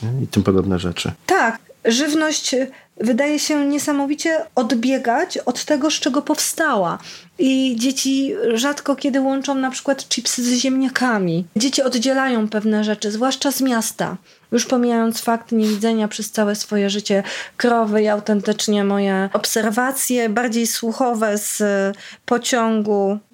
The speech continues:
Speaker 2: gdzie jadąc do moich rodziców, zawsze mijam taką dużą farmę z krowami rasy francuskiej. Ten pan hoduje te krowy od bardzo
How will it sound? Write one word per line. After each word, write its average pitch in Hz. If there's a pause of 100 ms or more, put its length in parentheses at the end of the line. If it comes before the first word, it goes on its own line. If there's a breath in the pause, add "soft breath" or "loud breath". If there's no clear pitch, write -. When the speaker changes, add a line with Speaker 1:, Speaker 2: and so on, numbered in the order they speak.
Speaker 2:
gdzie 214 (480)
jadąc 233
do 208
moich 208
rodziców, 226 (340 loud breath)
zawsze 233
mijam 220
taką 202
dużą 202
farmę 220 (300 loud breath)
z -
krowami 208
rasy 190
francuskiej. 214
Ten 190
pan 208
hoduje 190
te 180
krowy 208
od 165
bardzo 170